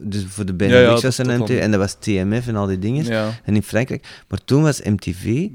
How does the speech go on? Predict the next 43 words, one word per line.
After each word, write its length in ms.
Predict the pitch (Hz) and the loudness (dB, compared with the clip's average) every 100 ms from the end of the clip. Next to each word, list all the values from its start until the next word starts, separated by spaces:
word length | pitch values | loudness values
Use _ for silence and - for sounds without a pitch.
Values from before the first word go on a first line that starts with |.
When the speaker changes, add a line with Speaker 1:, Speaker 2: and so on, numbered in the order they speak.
| 123 | -10
Speaker 2:
Dat 140 | 107 | -10
ik 160 | 110 - | -10 -8
Speaker 1:
dat 20 | |
Speaker 2:
Europees 320 | 110 101 113 | -4 2 4
Speaker 1:
was 200 | 110 110 | 4 2
van 220 | - 98 | 2 2
Speaker 2:
hoor. 100 | 87 | 2
Speaker 1:
Londen 400 | 92 131 165 185 | 2 2 2 0
en 120 | - 104 | 0 2
dat 160 | 98 | 0
zende 380 | - 131 131 113 | -2 0 0 0
uit 160 | 123 - | -2 -2
van 240 | 113 98 | -2 -2
Tel 220 | 110 95 | -2 -2
Aviv 260 | 92 113 - | -4 -6 -8
tot 200 | - 127 | -8 -6
Helsinki, 640 | 107 92 - 120 135 135 117 | -4 -4 -4 -4 -6 -6 -8
hè. 160 | 123 117 | -6 -6
Speaker 2:
Ja, 200 | 123 123 | -6 -6
ja. 120 | 113 | -2
Speaker 1:
Dat 100 | 101 | 2
was, 180 | 107 - _ | 2 0 _
iedereen 460 | 165 190 180 156 123 | 8 10 10 6 4
keek 320 | 143 127 - | 2 2 0
dezelfde 500 | 113 - 127 135 104 | 0 2 0 0 -6
programma's, 540 | - 95 107 127 113 | -4 -2 -2 -2 -2
hè. 140 | 113 113 | -2 -4
Speaker 2:
Ja. 40 | 117 - | -8 -10
Speaker 1:
Dus 120 | - | 2
als 140 | 117 - | 2 4
je 140 | 110 | 4
daar 280 | 107 135 165 | 8 10 10
een 120 | 165 | 10
clip 240 | - 156 - | 8 6 8
in 40 | |
Speaker 2:
Tuurlijk. 200 | 113 120 | 8 10
Speaker 1:
high 100 | 123 107 | 10 8
rotation 480 | - 156 180 139 | 6 4 2 2
had, 280 | 101 90 - 107 | 2 0 -4 -8
Speaker 2:
Ja, 80 | |
het 340 | 104 95 101 - | -6 -6 -8 -12
zal 240 | 104 113 | -14 -14
wel. 220 | 117 110 | -14 -18